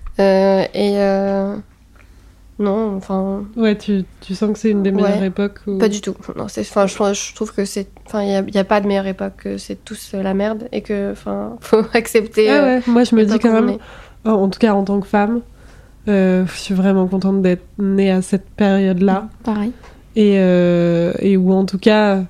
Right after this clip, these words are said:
Speaker 2: bon, il y a aussi le fait que là, euh, on a, on est à Paris, euh, dans des cercles. En tout cas, moi, je fais très attention à avoir des cercles avec des gens où je me sens bien, euh, notamment, euh, au niveau de cette question du, du féminisme.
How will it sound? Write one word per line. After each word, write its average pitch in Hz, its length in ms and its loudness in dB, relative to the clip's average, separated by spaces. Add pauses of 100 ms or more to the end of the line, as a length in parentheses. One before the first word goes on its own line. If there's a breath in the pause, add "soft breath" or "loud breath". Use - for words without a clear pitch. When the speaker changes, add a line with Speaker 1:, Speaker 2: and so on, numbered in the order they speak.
(120)
Speaker 2:
bon, 185 100 -2
il 180 60 2
y 175 40 0
a 165 80 0
aussi 170 240 -2
le 175 80 -2
fait 185 200 -6
que 185 120 -8
là, 175 400 -4
euh, 165 160 -6 (100)
on 160 160 -4
a, 160 140 -4
on 170 120 -4
est 165 80 -2
à 160 60 -2
Paris, 185 540 2 (400 loud breath)
euh, 180 100 2
dans 170 180 -2
des 170 140 0
cercles. 185 380 0
En - 20 -4
tout 170 100 -8
cas, 185 120 2
moi, 180 100 2
je 175 80 -4
fais - 80 -6
très 185 260 0
attention 180 320 -2
à 185 60 0
avoir 170 220 -2
des 175 140 -2
cercles - 420 -4 (500 loud breath)
avec 180 240 2
des 185 160 4
gens 190 180 2
où 175 80 2
je 165 80 0
me 175 120 2
sens 170 220 0
bien, 185 200 4
euh, 170 160 2
notamment, 180 420 2 (180)
euh, 165 380 -2
au 190 60 -2
niveau 180 160 2
de 175 60 2
cette 170 200 0
question 185 260 0
du, 160 240 2
du 165 140 -6
féminisme. 190 600 2